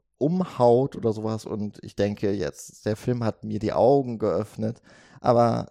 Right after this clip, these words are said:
nichtsdestotrotz trifft er ins Mark und, ähm, verbindet das, was ich eben irgendwie so gerne habe, nämlich ein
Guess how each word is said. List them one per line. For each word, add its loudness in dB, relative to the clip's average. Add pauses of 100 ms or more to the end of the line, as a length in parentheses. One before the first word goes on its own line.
nichtsdestotrotz -6 (460)
trifft -6
er 0
ins -14
Mark -4 (460)
und, -6
ähm, -6
verbindet -4 (100)
das, -4
was -6
ich -20
eben -10
irgendwie -12
so -18
gerne 0
habe, -2
nämlich -8 (720)
ein -16